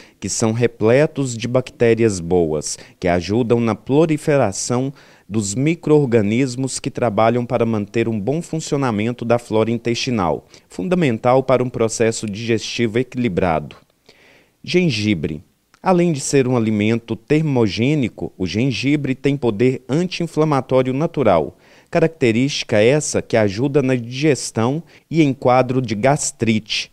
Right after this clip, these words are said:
além de melhorar a sensação de queimação, dor e náusea. Azeite. Além de ser ótimo para temperar saladas e sopas,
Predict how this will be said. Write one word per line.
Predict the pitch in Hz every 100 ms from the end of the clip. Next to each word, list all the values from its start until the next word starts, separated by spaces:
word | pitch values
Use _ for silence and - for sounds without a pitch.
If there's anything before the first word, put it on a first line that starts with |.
| _
além | - 85 95 101
de | 92
melhorar | 107 135 139 107 120
a | 117
sensação | - 165 156 147 120 - 127
de | 113
queimação, | - - 151 147 113 - - 110 139 151 - _
dor | 92 110 143 - - 123
e |
náusea. | 151 110 92 82 71 73 - _ _ _ _ _ _
Azeite. | - 160 120 110 101 82 - - - _ _ _ -
Além | 190 185 165
de |
ser | - 151 113
ótimo | 135 160 - 123
para | - 127 117 117
temperar | - 175 175 120 104 117 -
saladas | - 107 92 120 131 113 98 104
e |
sopas, | - - 156 160 92 78